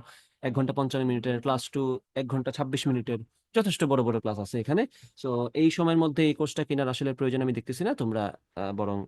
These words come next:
আহ, কোশ্চেন ব্যাংক অ্যানালাইসিস কোর্সটা দিয়ে থাকো, এটাই তোমাদের জন্য বেটার হবে। আহ, এই যে এটার সাথে তো এক্সাম পেয়েই যাচ্ছ, এক্সাম তোমরা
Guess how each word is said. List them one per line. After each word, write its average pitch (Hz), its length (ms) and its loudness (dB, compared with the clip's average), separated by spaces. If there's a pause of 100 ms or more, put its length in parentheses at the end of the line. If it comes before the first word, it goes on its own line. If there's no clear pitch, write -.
আহ, - 300 -12
কোশ্চেন 131 300 0
ব্যাংক 123 100 4
অ্যানালাইসিস 120 380 0
কোর্সটা 131 260 -4
দিয়ে 151 100 0
থাকো, 139 240 -4 (360)
এটাই 147 220 4
তোমাদের 120 280 -2
জন্য 113 120 0
বেটার 113 220 -4
হবে। 147 220 0 (460)
আহ, 101 340 -4
এই 127 80 2
যে 101 160 -8
এটার 123 180 -2
সাথে 131 180 -4
তো 131 100 2
এক্সাম 127 260 2
পেয়েই 202 220 6
যাচ্ছ, 156 220 2
এক্সাম 139 340 4
তোমরা 131 340 2